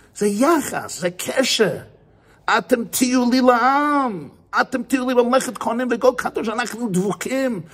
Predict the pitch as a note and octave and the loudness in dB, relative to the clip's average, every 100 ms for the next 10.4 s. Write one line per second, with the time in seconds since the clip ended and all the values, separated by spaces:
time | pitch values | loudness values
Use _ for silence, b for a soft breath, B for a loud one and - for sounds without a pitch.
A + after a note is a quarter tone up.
0 | B C4 B3+ C4 F#3+ - B3 C#4+ C4+ A3 | B -2 -2 -4 -4 -2 0 0 2 0
1 | G3+ F3 F3+ D#3+ A#2+ B - - F#3 A3+ | -2 -6 -6 -8 -10 B -2 0 2 2
2 | A#3+ - - C#4 D4+ C#4+ G#3+ E3+ D#3 - | 2 0 4 4 4 0 0 0 -8 -10
3 | D3 C#3+ C#3+ F3+ B3 - - C4+ C#4+ A#3+ | -8 -8 -6 0 0 0 4 4 4 -2
4 | - F#3+ D3+ A3 F4 C4+ E3 C#3+ - B2+ | -4 -4 -4 0 2 2 -2 -8 -8 -8
5 | A2 - G#2 G2 F#2 B B B B3 F4+ | -8 -10 -14 -14 -16 B B B 0 0
6 | - - A#3+ G3+ G#3 A3 A3 F#3 F3+ A3 | -2 -4 -4 -6 -2 0 2 0 0 0
7 | - - B3+ B3 A3+ G#3 A3 A#3+ A3 F#3 | 0 2 2 4 2 2 2 2 4 2
8 | D#3+ F3 G3+ F3 D#3 C3 C3 C#3 - - | 2 4 6 6 2 -2 -2 -6 -8 -14
9 | - b b _ A#2+ F3 A3 G3 F#3 D3+ | -18 b b _ 2 4 4 4 2 2
10 | B2+ - - | -2 -6 -8